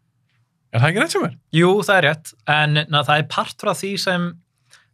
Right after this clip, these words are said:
Speaker 2: trufla mig smá.
Speaker 1: Mm.
Speaker 2: Af því að Draco Malfoy er hérna mjög stoltur og hann er partur af því.
Speaker 1: Já.
Speaker 2: Mér finnst það mjög out of character hjá honum.
Speaker 1: Heldur að hún,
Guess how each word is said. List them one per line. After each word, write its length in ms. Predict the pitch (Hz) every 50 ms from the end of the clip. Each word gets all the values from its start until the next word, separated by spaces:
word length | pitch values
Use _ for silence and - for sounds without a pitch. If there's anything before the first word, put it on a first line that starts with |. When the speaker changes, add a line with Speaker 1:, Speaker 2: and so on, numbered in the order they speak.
| _ -
Speaker 2:
trufla 360 | - - 175 160 - 196 185
mig 160 | 180 180 135
smá. 180 | - - 120 - - - - - - - - -
Speaker 1:
Mm. 200 | 127 117 110 - - - _ _ _ _ _ _ _ _ _ _ - - - - - - _ _ _ _ _ _ _ _ - 165
Speaker 2:
Af 60 | 127
því 60 | 151
að 120 | 147 151 143 - _
Draco 400 | - - - 277 311 - - 254
Malfoy 520 | 214 220 202 196 - - 202 208 208 202 190 180 170
er 260 | - - 165 165 160
hérna 280 | 156 160 160 156 147 143 139 135 131 135 -
mjög 240 | 139 156 165 156 156
stoltur 460 | - - 160 151 - - - 135 135
og 80 | 123 135
hann 100 | 147 143
er 120 | 139 131 123
partur 380 | - 143 139 - - - 139 127
af 80 | 117
því. 140 | - 143 170 233 247 _ _ _ _ _ _ _ _ -
Speaker 1:
Já. 80 | - 117 131 151 151 - - -
Speaker 2:
Mér 100 | - 143
finnst 240 | 156 - 165 135 -
það 140 | 139 127 123
mjög 320 | 123 131 160 185 190 180 -
out 220 | 165 175 170 - 151
of 80 | -
character 400 | - - - 180 175 131 120 -
hjá 140 | - - -
honum. 180 | 98 - _ _ _ _ _ _ _ _ _ _ _ _ _ _ _ _ _ _ _ _ _ _ _ _ _ _ _ _ _ -
Speaker 1:
Heldur 180 | 131 127 139 131
að 60 | 147
hún, 80 | 156